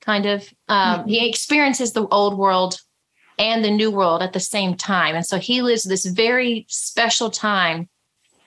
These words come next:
Speaker 1: that he can kind of get a grasp of the time before, it, the time in Port Wa-, Port William before industrialization, right? And the world that he lives in the rest of his life,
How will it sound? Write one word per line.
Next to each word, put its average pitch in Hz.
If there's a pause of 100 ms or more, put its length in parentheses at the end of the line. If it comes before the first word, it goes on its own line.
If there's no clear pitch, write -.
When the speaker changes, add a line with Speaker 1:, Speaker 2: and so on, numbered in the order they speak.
Speaker 1:
that 185
he 214
can 196
kind 202
of -
get 220
a 208
grasp 190
of 170 (1120)
the 202
time 202
before, 196
it, 185
the 190
time 240
in 208
Port 202
Wa-, 185 (100)
Port 202
William 185
before 185
industrialization, 190 (400)
right? 240 (640)
And 185 (960)
the 196
world 180
that 165
he 190
lives 185
in 190
the 180
rest 185
of 180
his 175
life, 185